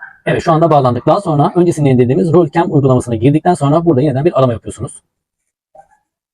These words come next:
Şu anda görmüş olduğunuz gibi kameramız sisteme girdi. Şimdi gelelim asıl meseleye, kask montajına.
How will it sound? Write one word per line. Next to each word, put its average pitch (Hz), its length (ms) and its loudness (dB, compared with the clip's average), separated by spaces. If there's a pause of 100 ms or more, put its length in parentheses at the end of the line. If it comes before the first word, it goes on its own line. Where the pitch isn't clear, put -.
(960)
Şu 185 140 0
anda 156 140 2
görmüş 165 260 2
olduğunuz 156 320 0
gibi 127 220 -2
kameramız 113 320 -4
sisteme 135 320 -4
girdi. 104 300 -2 (640)
Şimdi 175 220 2
gelelim 156 280 0
asıl 147 180 -6
meseleye, 120 380 -2
kask 143 220 -4
montajına. 104 360 -8